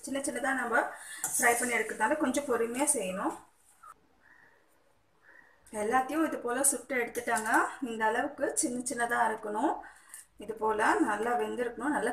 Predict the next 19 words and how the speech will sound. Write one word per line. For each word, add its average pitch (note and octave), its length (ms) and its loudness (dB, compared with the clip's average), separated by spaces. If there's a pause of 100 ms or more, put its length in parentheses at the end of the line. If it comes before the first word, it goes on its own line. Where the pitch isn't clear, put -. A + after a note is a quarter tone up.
கிறிஸ்பாவும் B3 580 2
இருக்குங்க. G#3 380 -6 (680)
So, C4 140 -2
இது G#3 120 -4 (720)
இங்க A3+ 200 -8
பாத்தீங்கன்னா, B3+ 480 0
நான் A#3+ 220 2
வந்து A#3 220 -2 (320)
தேங்காய் B3+ 360 -2
பால் A#3 220 0
எடுத்து G#3+ 260 -8
வச்சிருக்கேன். G#3 560 -2 (500)
அரை A#3 160 4 (120)
மூடி C#4 180 0 (100)
அளவுக்கு G#3+ 380 -4 (300)
தேங்காய் B3 320 -2
பால் G#3+ 200 2
எடுத்து G3+ 280 -8
வச்சிருக்கேன். B3+ 500 -4